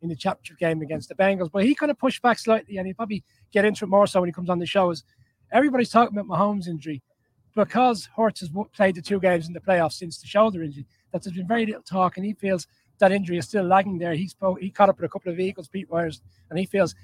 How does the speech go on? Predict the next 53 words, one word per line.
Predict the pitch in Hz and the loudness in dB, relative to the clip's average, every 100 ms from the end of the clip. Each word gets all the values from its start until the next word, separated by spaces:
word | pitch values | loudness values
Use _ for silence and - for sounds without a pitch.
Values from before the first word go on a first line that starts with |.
| _ | _
that | 190 208 | 4 4
injury | 214 190 | 4 0
hasn't | 170 180 175 | 0 0 2
gone | 170 | 2
away. | 165 165 180 151 | 2 -2 -2 -4
It's | 135 | -8
just | - | -14
a | - | -6
case | 185 170 | -4 -2
of | 160 | -2
they | 170 | -2
had | 147 170 | -2 -2
two | - 190 151 _ _ - | 4 4 4 _ _ -4
reasonably | 180 214 190 196 165 | 0 2 0 -4 -4
comfortable | 190 185 - 151 | -2 -4 -4 -2
wins | 175 170 156 - _ _ | 0 0 -2 -10 _ _
because | 160 208 202 | 2 6 6
of | 185 | 2
the | |
circumstances | - 196 180 - 185 175 - | 2 4 4 -2 -6 -6 -8
with | 165 - | -20 -4
the | |
forty-niners | - 185 - 170 170 160 | 4 4 2 -4 -4 -6
in | 151 | -12
the | - | -10
championship | 202 190 - _ | -6 -6 -8 _
game, | - 165 - _ _ | -6 -6 -10 _ _
and | 156 | -4
obviously | 180 - 170 | -4 -6 -8
the | |
Giants | 143 180 160 | 0 0 0
not | 175 | -8
at | - | -14
the | - | -10
same | 180 160 | -6 -4
level | 165 156 | -4 -4
as | 143 | -8
the | 165 | -6
Eagles, | 170 160 - _ _ - | -6 -6 -10 _ _ -4
that | 165 | 2
he | |
hasn't | 175 214 226 | 6 6 4
really | 226 208 | -2 -2
been | 185 | -6
truly | - 196 165 | -10 -10 -8
tested. | 185 170 - 135 _ _ - | -8 -8 -10 -18 _ _ -8
And | 160 | -6
I'd | |
be | 156 180 | -4 -6
interested | 180 196 185 | 2 2 2
to | - | -6
see | 185 | -12
tomorrow | - 175 170 151 | -6 -2 0 -2